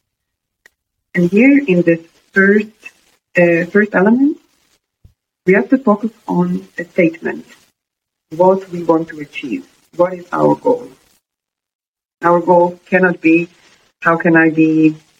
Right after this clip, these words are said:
I don't know, a better coach?" But we have to, we have to think, "Okay,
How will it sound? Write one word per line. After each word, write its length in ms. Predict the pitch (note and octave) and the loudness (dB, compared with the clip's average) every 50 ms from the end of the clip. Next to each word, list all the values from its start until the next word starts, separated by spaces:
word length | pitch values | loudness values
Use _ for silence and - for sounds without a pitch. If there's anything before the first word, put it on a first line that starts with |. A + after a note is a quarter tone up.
| _ _ - | _ _ -2
I 60 | D#3+ | 0
don't 140 | D#3+ D#3+ D#3 | 0 2 2
know, 80 | D#3 | 2
a 40 | D#3 | 2
better 280 | D3+ D#3 D#3 D3+ D#3+ D#3+ | 2 2 2 2 2 0
coach?" 440 | - D#3 C#3 D3+ A3+ - - - - _ _ _ _ _ _ _ _ _ _ _ _ _ _ _ _ _ _ _ - | 0 0 0 0 0 -4 -10 -14 -16 _ _ _ _ _ _ _ _ _ _ _ _ _ _ _ _ _ _ _ -2
But 280 | E3+ E3+ G3 F#3+ - - _ _ _ _ _ _ _ _ _ _ _ _ _ _ _ _ _ _ _ - | -2 0 0 -4 -8 -14 _ _ _ _ _ _ _ _ _ _ _ _ _ _ _ _ _ _ _ -4
we 60 | E3+ | -2
have 220 | F3+ F#3 F#3 - - | -2 -2 -2 -6 -4
to, 520 | - G3 F#3+ F#3+ F#3+ F#3+ F#3+ F#3+ G3 G3 - _ _ - | 0 2 4 4 4 2 0 -2 -4 -6 -12 _ _ -12
we 100 | F3 F3 | -6 -4
have 160 | F#3 F#3 F3+ | -4 -4 -4
to 100 | - A3 | -6 -10
think, 320 | G3 - F#3+ F#3 F#3 F3+ F3+ | -6 -2 0 0 0 -2 -4
"Okay, 440 | F3 - - F#3+ F#3+ G3 G3 G3+ | -10 -6 -2 0 2 2 0 -2